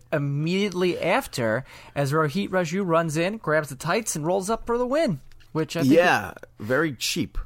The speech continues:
Speaker 1: Extremely cheap.
Speaker 2: They have to do an Ultimate X match with all four of them.
Speaker 1: I know, they do.
Speaker 2: Have to.
Speaker 1: It has to, it has to
Speaker 2: And, by
Speaker 1: happen.
Speaker 2: the way, I had no idea that Victory Road was gonna be a thing.
Speaker 1: Yeah. It happens before
Speaker 2: It's the night before TakeOver.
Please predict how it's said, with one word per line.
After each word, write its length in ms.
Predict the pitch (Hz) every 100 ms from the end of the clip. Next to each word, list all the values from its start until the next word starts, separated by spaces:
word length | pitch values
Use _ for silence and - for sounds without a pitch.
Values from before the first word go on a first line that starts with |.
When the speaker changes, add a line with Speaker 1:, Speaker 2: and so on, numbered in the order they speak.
| - - - 185
Speaker 1:
Extremely 380 | - 359 370
cheap. 200 | - 110 - - - - - - - - - - - -
Speaker 2:
They 140 | - 143
have 340 | - 165 165
to 80 | 135
do 140 | 123
an 80 | 117
Ultimate 320 | 107 110 104
X 240 | 101 104 -
match 240 | 92 90
with 100 | 98
all 120 | 101
four 260 | 92 95 85
of 60 | 80
them. 180 | - -
Speaker 1:
I 80 | 160
know, 200 | 139 110
they 80 | 139
do. 60 | 120
Speaker 2:
Have 220 | 107 -
to. 160 | - - - -
Speaker 1:
It 80 | 147
has 220 | 151 135
to, 60 | -
it 60 |
has 220 | 165 156 254
to 60 |
Speaker 2:
And, 60 | 190
by 60 | 160
Speaker 1:
happen. 80 |
Speaker 2:
the 60 | 185
way, 260 | 170 214 160
I 140 | 170
had 220 | 220 156
no 160 | 139 156
idea 320 | 160 139 175
that 140 | 190 151
Victory 360 | 208 - 220
Road 260 | 214 240 277
was 140 | 403
gonna 140 | - 139
be 140 | 120
a 40 | 107
thing. 300 | 107 82 - _ -
Speaker 1:
Yeah. 320 | 196 370 330 - - - - -
It 200 | 180 -
happens 1300 | 190 202 - _ - 190 190 190 190 190 190 185 170
before 320 | - 170 -
Speaker 2:
It's 60 | 127
the 160 | 214 220
night 300 | 175 160 147
before 240 | 139 180
TakeOver. 680 | 151 180 220 147 98 82